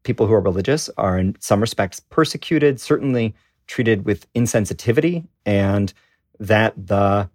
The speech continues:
courts really need to be vigilant to prevent the kind of blunderbuss infringement of religious exercise rights. Now, none of that, I think, is, is on its own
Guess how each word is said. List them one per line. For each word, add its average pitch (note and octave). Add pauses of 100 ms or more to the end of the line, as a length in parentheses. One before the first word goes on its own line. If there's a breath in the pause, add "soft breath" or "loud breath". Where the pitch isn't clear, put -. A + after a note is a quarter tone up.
(340)
courts G#3+
really B2
need B2
to G#2+
be G#2+
vigilant A#2 (120)
to G2+
prevent G2+ (180)
the F#2+
kind A2
of F2+
blunderbuss G2 (340)
infringement G#2+ (100)
of G2
religious F#2
exercise F#2+
rights. - (360 soft breath)
Now, F3
none G#3+
of B3
that, G3+
I E3
think, D3
is, A2
is G#2+ (120)
on C#3+
its C3
own A#2